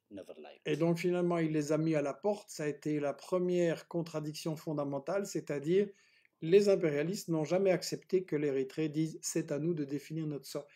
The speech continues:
Speaker 2: Ça veut dire, en fait, que si on compare à tous ces pays africains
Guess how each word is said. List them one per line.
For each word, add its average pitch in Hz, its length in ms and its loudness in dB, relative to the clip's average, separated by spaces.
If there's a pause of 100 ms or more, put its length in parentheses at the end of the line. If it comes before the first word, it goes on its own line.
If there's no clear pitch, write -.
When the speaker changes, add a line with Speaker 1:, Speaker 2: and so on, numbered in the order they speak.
(240)
Speaker 2:
Ça - 180 2
veut 185 180 8
dire, 220 220 4
en 185 100 4
fait, 214 300 -2
que 175 240 4 (160)
si - 260 0
on 220 100 6
compare 185 580 4
à 147 80 -2
tous 208 140 -4
ces - 160 0
pays 170 260 2
africains 156 600 -2